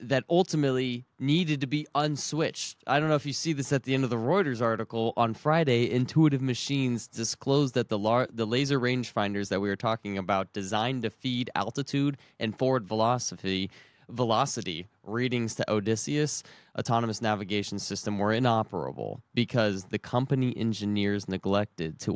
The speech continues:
unlock the laser's safety switch before launch on February fifteenth.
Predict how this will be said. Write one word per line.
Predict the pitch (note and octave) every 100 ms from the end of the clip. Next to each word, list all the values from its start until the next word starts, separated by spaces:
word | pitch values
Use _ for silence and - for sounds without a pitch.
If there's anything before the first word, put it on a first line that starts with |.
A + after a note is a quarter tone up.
| F#2
unlock | F#2+ G2 G2 G#2+ -
the | G2 F#2
laser's | F2 F2+ G2 G2+ F#2+ F2+ F#2
safety | - - G2+ G2 - F2+
switch | - - B1+ B1 - - - _ _
before | G#2+ F#2 - A2+ A2+ G2+
launch | F#2+ G2 G2 E2 - - -
on | G#2 G#2
February | G2 G2 - C#2 C2
fifteenth. | - - - - - - -